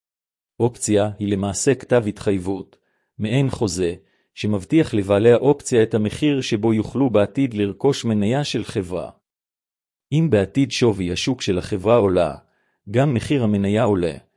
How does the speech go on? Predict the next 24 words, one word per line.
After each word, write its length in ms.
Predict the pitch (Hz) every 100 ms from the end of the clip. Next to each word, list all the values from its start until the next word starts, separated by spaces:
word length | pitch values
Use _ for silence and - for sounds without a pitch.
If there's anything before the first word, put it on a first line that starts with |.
| _ _ -
ואז 300 | 98 107 107
בעל 260 | 90 117 139
האופציה 480 | - 143 - 127 120
מרוויח 500 | 104 90 139 143 113
את 100 | 113
ההפרש 440 | 98 - 123 123
בין 220 | 101 104
שווי 340 | - 131 117 117
המניה 460 | 101 101 110 131
בזמן 400 | 107 98 123 139
הקנייה 420 | 127 107 101 123
לבין 340 | 135 104 120 120
המחיר 400 | 113 - 151 131
בעת 320 | 107 120 139
שקיבל 440 | 113 - 107 131
את 100 | 120
האופציה, 600 | - 135 143 - 95 73 - _ _ _
המכונה, 500 | 107 101 - 104 113 131 _ -
"המחיר 400 | 120 113 117 107
הנקוב". 640 | 104 104 - 90 76 - _ _ _ _ _ _ _ _ _ _
פותח 340 | - - 123 120
סוגריים 480 | - 107 104 107 107
מרובעים, 500 | 107 101 107 120 127
קנטקט, 600 | 120 101 98 90 73 _